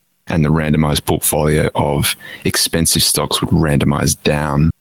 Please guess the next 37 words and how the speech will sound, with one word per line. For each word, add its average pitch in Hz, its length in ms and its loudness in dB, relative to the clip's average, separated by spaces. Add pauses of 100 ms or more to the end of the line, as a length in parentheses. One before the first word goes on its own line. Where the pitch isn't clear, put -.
(240)
to 73 540 2
the 67 600 0
median 80 600 2
of 69 80 0
the - 80 -2
population." - 720 0 (280)
And 85 80 0
so 90 120 0
if - 80 -2
you 87 60 2
think 101 180 0
about - 180 0
what - 120 0
that - 120 0
means, 101 320 2
it - 80 -2
means 78 220 2
that - 100 0
the - 80 -2
cheap - 400 0
portfolios 85 640 2
are - 40 0
getting 80 400 2 (220)
more - 140 2
expensive, - 540 0
they're 85 120 0
going 76 280 2
up. 90 160 -2 (240)
The 76 80 2
expensive - 540 -2
portfolios 76 560 0
are - 100 0
going 73 200 2
down, 73 240 0
they're 76 80 2
getting 71 200 2
cheaper. - 420 0